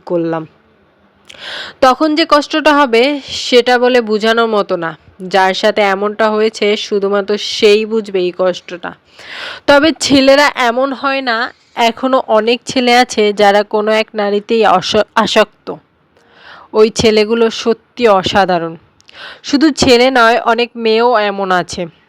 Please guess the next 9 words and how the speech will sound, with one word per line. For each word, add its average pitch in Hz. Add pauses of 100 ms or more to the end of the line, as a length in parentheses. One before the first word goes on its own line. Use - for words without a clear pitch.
যারা 196
ভালোবাসার 196
নামে 208
মিথ্যে 202 (100)
অভিনয় 202
করে 214 (140)
সুন্দর 233
একটা 226
জীবন 190